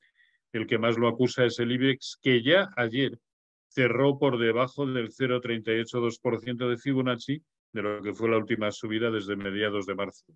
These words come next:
Es, evidentemente, el primero de los índices europeos que va a buscar algún nivel de corrección proporcional a esa subida.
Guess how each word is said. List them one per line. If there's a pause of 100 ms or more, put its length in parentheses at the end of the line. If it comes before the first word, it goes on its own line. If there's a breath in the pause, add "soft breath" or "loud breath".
(500 soft breath)
Es,
evidentemente,
el
primero
de
los
índices
europeos
que
va
a
buscar
algún
nivel
de
corrección
proporcional (460)
a
esa
subida.